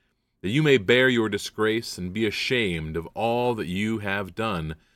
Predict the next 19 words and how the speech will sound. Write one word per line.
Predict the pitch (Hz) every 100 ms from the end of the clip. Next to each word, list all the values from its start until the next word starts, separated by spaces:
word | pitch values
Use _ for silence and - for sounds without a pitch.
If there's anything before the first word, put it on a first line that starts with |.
| _ _
becoming | 80 80 110 110 104
a | 82
consolation | - 107 117 120 - 113 110 87 - 78
to | 73
them. | 73 71 69 - _ _ _ _ _ _ -
As | 104 107
for | - 95
your | 85
sisters, | - 123 - 90 104
Sodom | - 98 95 98 98
and | 90
her | 98
daughters | 92 95 101 110 107
shall | - 101 107
return | 110 104 117 117 113
to |
their | 110 113
former | - 90 80 78
state, | - 85 92